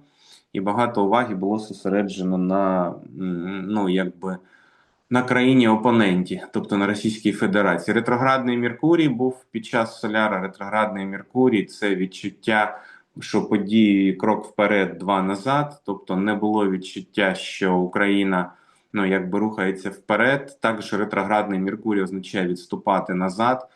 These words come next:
Тобто Україна, ну, стабільно відступала впродовж року, року. Були планети в п'ятому домі гороскопу, вони якийсь акцент дають на темі дітей, е, в, в Україні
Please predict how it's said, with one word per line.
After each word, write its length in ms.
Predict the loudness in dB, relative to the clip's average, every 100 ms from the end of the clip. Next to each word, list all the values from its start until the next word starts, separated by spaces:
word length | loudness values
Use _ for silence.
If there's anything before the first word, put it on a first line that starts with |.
| _ _ _
Тобто 300 | -8 -2 0
Україна, 540 | 0 2 2 2 -2 -6 _
ну, 320 | -2 0 -2
стабільно 580 | -4 -4 0 2 2 0
відступала 800 | -4 -6 -8 0 2 4 4 2
впродовж 680 | -2 -6 -4 0 -2 -2 -2
року, 300 | 0 0 -2 -6 -12 _ _
року. 520 | -2 -2 -2 -6 -6 -16 -20 _
Були 360 | 0 4 4 4
планети 400 | 4 2 2 -2
в 80 | 0
п'ятому 400 | 0 2 0 0
домі 280 | 0 0
гороскопу, 760 | 0 -4 -6 -2 0 0 0 -2
вони 280 | -2 0 0
якийсь 480 | 0 -2 -8 -4
акцент 640 | -2 -2 -6 -2 -2 -2 -2
дають 420 | 0 0 0 -2
на 100 | -8
темі 300 | -2 -2 -2 -8 _
дітей, 680 | -8 -4 -4 -2 -2 -2 -8 _ _ _ _ -4
е, 120 | -2
в, 180 | -2 -2 0 2 2 0
в 140 | -2
Україні 960 | -4 -2 -2 -2 -2 -2 -2 -4 -6 -10